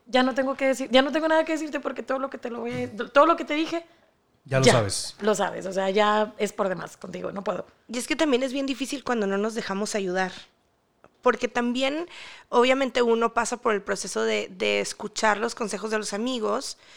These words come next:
Speaker 3: o de caer en este juego de "me está diciendo lo que quiero escuchar". Pero,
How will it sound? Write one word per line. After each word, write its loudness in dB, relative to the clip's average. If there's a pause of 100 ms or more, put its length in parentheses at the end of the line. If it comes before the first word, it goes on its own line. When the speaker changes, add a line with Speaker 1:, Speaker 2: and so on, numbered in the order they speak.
(360)
Speaker 3:
o 4
de 0
caer 2
en 0
este -4
juego 2
de 2
"me 0
está -2
diciendo 0
lo -4
que -16
quiero -4
escuchar". -2 (600)
Pero, 4